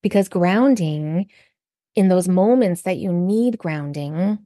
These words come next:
when you finally realize it, sometimes it can come a little late. It still helps, of course. But grounding is a practice, a cumulative practice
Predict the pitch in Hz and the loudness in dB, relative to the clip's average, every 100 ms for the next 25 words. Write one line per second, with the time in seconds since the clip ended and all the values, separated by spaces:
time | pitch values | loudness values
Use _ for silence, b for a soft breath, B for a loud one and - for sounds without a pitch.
0 | - 196 170 165 190 185 185 165 175 240 | -6 2 2 2 2 4 4 4 4 4
1 | 156 147 147 151 180 - b b b _ | 2 -2 -4 -2 -2 -4 b b b _
2 | - 302 349 269 214 214 214 - _ _ | -4 -2 -2 0 0 -2 -4 -18 _ _
3 | - 226 214 208 262 262 208 220 208 190 | -2 0 0 -2 0 0 2 0 0 2
4 | 226 160 - - - 359 302 - 220 311 | 2 2 -2 -6 0 2 2 0 2 2
5 | - - - - 349 339 185 - - - | 2 -6 -12 -8 -2 0 0 -2 -10 -18
6 | _ _ _ _ _ _ _ _ _ _ | _ _ _ _ _ _ _ _ _ _
7 | _ _ _ _ _ _ _ _ - 208 | _ _ _ _ _ _ _ _ -2 0
8 | 208 208 220 247 247 233 226 226 - - | 2 2 4 4 2 2 2 -2 -4 0
9 | 185 175 175 175 - - - 156 175 - | 4 4 4 0 -8 -14 -8 -8 -8 -10
10 | - - - - _ _ _ _ _ _ | -12 -12 -14 -16 _ _ _ _ _ _
11 | _ _ _ _ _ _ - 180 - - | _ _ _ _ _ _ -4 -4 -4 0
12 | 247 247 254 240 226 214 - 190 170 - | 4 6 6 6 4 2 -4 -2 -2 -4
13 | - - - - | -8 -8 -10 -14